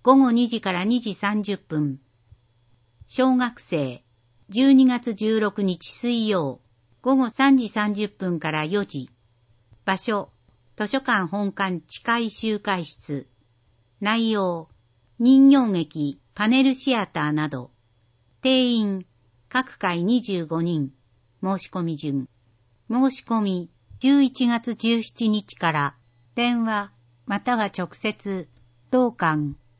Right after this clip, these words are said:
電話、零四二、三八三の、一一三八へ。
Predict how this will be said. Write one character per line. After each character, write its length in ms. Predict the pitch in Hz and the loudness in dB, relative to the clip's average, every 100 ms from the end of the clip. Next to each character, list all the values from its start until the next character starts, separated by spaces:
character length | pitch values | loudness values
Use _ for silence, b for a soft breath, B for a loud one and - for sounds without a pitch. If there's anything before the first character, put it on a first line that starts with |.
| - | -4
電 260 | 233 233 | -2 0
話、 300 | 214 196 180 _ _ _ - | -2 -4 -6 _ _ _ -8
零 280 | 247 269 262 | -2 2 2
四 320 | 254 214 180 | 2 0 -2
二、 240 | 180 175 - _ | -4 -6 -14 _
三 340 | _ - 254 254 | _ -2 -2 0
八 260 | 262 254 | -2 -4
三 320 | - 196 185 175 | -8 -6 -4 -4
の、 220 | 175 165 _ _ _ | -6 -8 _ _ _
一 340 | 226 220 285 | -8 0 2
一 180 | 285 - | 2 0
三 340 | - 214 214 196 | -8 -4 -4 -2
八 340 | 214 - 175 | -4 -4 -6
へ。 260 | 165 143 | -6 -6